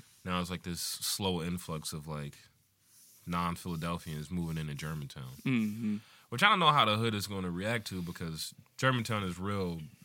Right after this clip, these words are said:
Speaker 1: I mean, just like any other part of Philly, it's real, like, block specific and people, like, take pride in, like,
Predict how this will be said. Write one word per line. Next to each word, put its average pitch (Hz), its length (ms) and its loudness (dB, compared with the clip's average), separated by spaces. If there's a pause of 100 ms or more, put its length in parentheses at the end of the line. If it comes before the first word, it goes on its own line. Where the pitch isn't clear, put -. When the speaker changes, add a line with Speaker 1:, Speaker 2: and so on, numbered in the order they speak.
(1040)
Speaker 1:
I 214 60 0
mean, 202 140 8
just 196 120 4
like 170 120 10
any 160 140 8
other 156 140 6
part 156 220 4
of 147 80 -2
Philly, 147 280 0
it's 104 120 2
real, 120 200 2
like, 98 180 0
block 98 240 4
specific 98 540 -4
and 87 100 -4
people, 90 280 -4
like, 85 180 -2
take 101 240 -2
pride 95 360 2
in, 90 100 -2
like, 80 340 -6